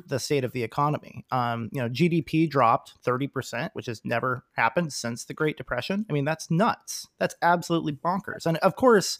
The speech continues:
it's partially artificial because of the pandemic, but, you know, that's part of being the leader of a country, is stepping up when scary things happen.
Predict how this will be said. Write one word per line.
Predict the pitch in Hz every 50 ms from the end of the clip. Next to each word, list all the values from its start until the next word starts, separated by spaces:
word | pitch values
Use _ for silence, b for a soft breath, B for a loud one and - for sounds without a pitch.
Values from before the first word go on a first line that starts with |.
| B B B B B B B
it's | - 175 170 -
partially | - 190 190 185 - - 160 151
artificial | 143 131 123 - - 240 302 285 - - 123 110 110 139 185 -
because | - 147 135 - 156 131
of | 139 127
the | 127
pandemic, | 127 131 139 131 135 180 240 - 139 127 - B B B B B B B B B -
but, | 214 214 214 - _ _ _ -
you | 226 254
know, | 202 156 170 - _
that's | 190 190 214 - -
part | - - 233 220 214 208 -
of | 190 156
being | 185 196 202 202 180
the | 180 165
leader | 156 156 175 226 302 - 139 113 113 147 185 202 - _ _ _ _ 165
of | 170
a | 185
country, | 175 - 294 330 - - - - - - - _
is | - 170 170 165 160 156 147 139 -
stepping | - - - - - 175 170 - 208 180 160 147
up | 147 156 180 - - - - _
when | - 175 170 175 175 170 147 - _ _ _ _ _ _ -
scary | - - - 175 170 160 170 170
things | 165 190 180 175 170 -
happen. | 208 226 262 254 - - - - - 165 -